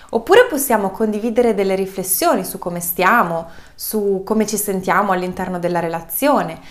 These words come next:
quali sono le qualità che apprezziamo nell'altro, oppure raccontarci a vicenda qual è la cosa che ammiriamo di più nell'altro e magari perché.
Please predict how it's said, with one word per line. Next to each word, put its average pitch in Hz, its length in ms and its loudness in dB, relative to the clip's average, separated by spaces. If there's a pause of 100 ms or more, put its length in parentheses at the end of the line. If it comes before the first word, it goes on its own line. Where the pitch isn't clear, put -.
(160)
quali 233 240 4
sono 247 300 2
le 233 140 4
qualità 226 460 2
che 226 120 -4
apprezziamo 208 680 0
nell'altro, 180 840 0
oppure 240 340 2
raccontarci 214 720 -2
a 208 40 0
vicenda 202 520 0
qual 185 220 -4
è 190 100 2
la 190 120 -2
cosa 196 400 -4
che 180 300 -4 (220)
ammiriamo 202 560 0
di 175 100 -6
più 285 200 0
nell'altro 170 640 -4
e 190 60 -4
magari 202 400 2
perché. - 680 -2